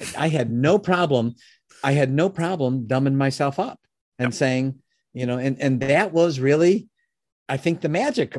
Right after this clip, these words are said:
Speaker 1: That was a big part of it, was my ability to ask these right people and be humble enough and simply say truthfully. I think when I, when, when I talked with June Martino, I think she sensed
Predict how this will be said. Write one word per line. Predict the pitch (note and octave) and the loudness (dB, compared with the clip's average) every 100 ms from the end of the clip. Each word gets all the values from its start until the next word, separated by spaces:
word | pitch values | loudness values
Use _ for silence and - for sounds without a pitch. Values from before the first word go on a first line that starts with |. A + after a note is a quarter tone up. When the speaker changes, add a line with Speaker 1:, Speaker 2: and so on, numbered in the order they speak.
| A#2 | -6
Speaker 1:
That | D3+ | -2
was | C#3 | 0
a | C#3 | 0
big | D#3+ C#3 | -2 0
part | G#3 D#4 | 0 2
of | D#4+ | 2
it, | B2 - | 0 -2
was | C3+ C3+ B2 - _ _ | 2 2 0 -8 _ _
my | C#3+ C#3+ | -2 -2
ability | C3 E3 A3 F#3+ | 0 0 4 2
to | - C#3+ B2+ | 2 -2 0
ask | D#3+ F#3+ - | -4 -4 -6
these | D#3 C#3+ | -6 -4
right | D3 D3 | -2 -2
people | C#3+ E3+ G#3 D#3 D3+ - | -2 -4 -2 -2 -2 -2
and | C3 B2+ A#2+ | -4 -2 -2
be | E3 | -2
humble | C#3+ B2+ G3+ C#4+ F3 | -2 -4 -6 -2 -2
enough | B2+ A#2 C3+ - | -2 -4 -6 -6
and | C3 | -8
simply | - D#3+ D3+ D3 | -6 -8 -4 -4
say | B2+ - D#3 C#3+ - | -4 -2 -4 -4 -8
truthfully. | - F4 - D#3 F#2+ - - _ | 0 2 2 -6 -6 -8 -20 _
I | G#3 | -2
think | B3+ A#3 | -2 -2
when | A3 | -2
I, | F#3 | -2
when, | E3 E3 D3 C#3+ | -2 -4 -4 -4
when | D#3+ | -2
I | D3 C#3 - | -2 -4 -4
talked | F3+ G3+ D3+ | -6 -4 -4
with | C3 | -4
June | D3 D#3 | -4 -2
Martino, | C3+ B2 G3+ A#3+ D3 C#3 - - _ - | -4 -4 -6 -4 -6 -10 -20 -20 _ -6
I | |
think | D#3 C4 C#4 | -4 -2 -4
she | - A3+ | -6 -8
sensed | - A#3+ G3+ E3+ - | -4 -6 -6 -10 -18